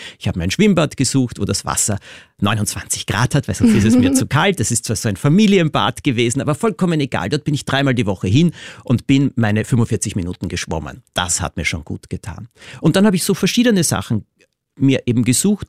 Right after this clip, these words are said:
Speaker 1: die ich auch alleine gemacht habe und trotzdem genießen konnte. Und das war eine der wichtigsten Sachen.
Speaker 2: Mhm.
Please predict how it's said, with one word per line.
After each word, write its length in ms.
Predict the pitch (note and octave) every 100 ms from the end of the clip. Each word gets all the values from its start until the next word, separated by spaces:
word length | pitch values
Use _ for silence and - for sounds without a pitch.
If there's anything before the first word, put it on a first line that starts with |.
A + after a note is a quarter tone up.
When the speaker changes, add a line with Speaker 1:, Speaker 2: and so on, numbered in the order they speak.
| -
Speaker 1:
die 60 |
ich 120 | B2+ - _ _ -
auch 200 | G#2+ -
alleine 480 | F#2+ E2 G#2 F#3 G#3+
gemacht 520 | F#3+ D#3+ D3+ - -
habe 320 | C3+ B2+ B2+ - -
und 200 | - F#2
trotzdem 540 | - G2 A2 - C3 G2+
genießen 520 | - A2 F#2 E2+ - F#2
konnte. 440 | - E2 - F2
Und 120 | - F2 -
das 360 | F#2+ E3+ -
war 280 | - A2 C3 -
eine 240 | G#2 C3
der 180 | A#2 G2
wichtigsten 500 | D3+ - - - A2+
Sachen. 320 | - - G#2
Speaker 2:
Mhm. 380 | - G3 G3+ A3+